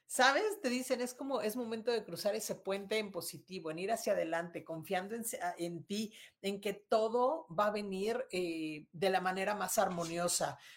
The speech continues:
Acuérdense que Arcángel Rafael nos va a ayudar a sanar lo que no pudimos sanar y por eso viene ese puente. Es como, ¿sabes? Deja el pasado, sana, ve hacia adelante, vienen cosas,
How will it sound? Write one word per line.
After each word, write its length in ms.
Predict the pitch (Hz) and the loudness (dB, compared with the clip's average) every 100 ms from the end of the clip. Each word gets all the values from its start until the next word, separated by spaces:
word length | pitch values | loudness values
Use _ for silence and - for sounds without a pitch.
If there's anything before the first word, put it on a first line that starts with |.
| - | 0
Acuérdense 460 | 190 233 254 277 | 2 4 4 2
que 80 | 277 | 2
Arcángel 440 | 185 - 190 226 220 | 2 2 -2 -2 0
Rafael 540 | 190 - 160 190 247 | 0 0 0 0 -2
nos 140 | 202 | -2
va 60 | 175 | -2
a 40 | |
ayudar 240 | 175 180 175 | 0 2 0
a 60 | |
sanar 420 | 185 165 156 180 214 | 0 -6 -4 -2 0
lo 120 | 226 | -2
que 80 | 170 | -6
no 140 | 170 | -6
pudimos 320 | 175 165 170 | -6 -8 -8
sanar 420 | 165 156 160 233 180 - - | -6 0 2 2 0 -12 -8
y 80 | |
por 180 | 175 185 | 4 4
eso 160 | 190 196 | 6 2
viene 200 | 190 180 | 0 0
ese 180 | - 170 | -2 -2
puente. 400 | - 165 156 147 | -2 -2 -2 -4
Es 120 | - | -2
como, 420 | - 175 185 - | 0 0 2 0
¿sabes? 540 | - - 190 208 220 - | 0 2 2 2 -2 -4
Deja 220 | 190 - | -2 0
el 100 | 196 | 0
pasado, 580 | - - 202 196 196 214 | 0 2 4 4 2 0
sana, 500 | - 202 190 196 202 | 2 2 2 0 0
ve 100 | 185 | 0
hacia 260 | 180 190 | 0 2
adelante, 540 | 165 156 170 196 190 196 | 2 4 4 4 2 -2
vienen 360 | 180 165 160 | 0 -4 -8
cosas, 640 | 151 180 202 - 180 196 | 0 2 4 4 4 2